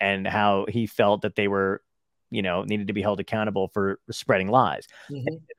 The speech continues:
Speaker 1: I had stayed on that message for a really long time. And he goes, "And in that period of time, the news media treated me as disinformation and that I was the one giving out the wrong thing."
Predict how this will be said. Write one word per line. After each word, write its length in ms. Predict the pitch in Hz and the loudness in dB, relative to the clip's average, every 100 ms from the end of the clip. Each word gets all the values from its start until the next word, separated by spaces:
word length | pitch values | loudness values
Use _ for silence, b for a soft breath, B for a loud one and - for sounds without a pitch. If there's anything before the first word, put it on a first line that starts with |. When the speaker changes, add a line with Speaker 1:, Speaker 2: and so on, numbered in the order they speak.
| 117 | 4
Speaker 1:
I 140 | 117 | 6
had 100 | 110 | 4
stayed 280 | - 135 123 | 8 10 10
on 140 | 127 | 8
that 140 | 117 104 | 4 2
message 380 | 98 92 101 | 0 0 -2
for 140 | - 95 | -2 -2
a 20 | |
really 160 | 104 98 | 0 0
long 160 | 92 | -2
time. 320 | - 147 107 | 0 2 2
And 60 | 92 | 0
he 60 | 95 | -2
goes, 200 | 95 95 | -2 0
"And 100 | 98 | -2
in 100 | 110 | 2
that 180 | 131 | 0
period 260 | 131 139 117 | 2 2 2
of 80 | 104 | 2
time, 460 | 127 120 98 95 - _ _ _ _ _ _ | 0 2 0 -2 -8 _ _ _ _ _ _
the 120 | - 120 | -4 0
news 340 | 131 170 135 | 4 4 2
media 280 | 131 113 110 | 2 2 2
treated 400 | - - 123 113 | 0 2 2 2
me 400 | 113 127 127 123 | 2 2 4 2
as 440 | 117 110 107 101 | 4 4 4 2
disinformation 960 | 104 104 120 - 110 107 101 92 - - _ _ _ _ _ _ | -2 0 0 2 -2 -2 -2 -2 -4 -12 _ _ _ _ _ _
and 140 | 123 | 4
that 120 | 120 - | 4 4
I 240 | 123 127 | 8 8
was 140 | 123 110 | 8 2
the 80 | 117 | 0
one 200 | 110 107 | 0 -2
giving 220 | 110 107 | -2 -2
out 120 | 98 | -4
the 80 | 104 | -4
wrong 260 | 101 95 | -4 -4
thing." 240 | 101 110 | -4 -8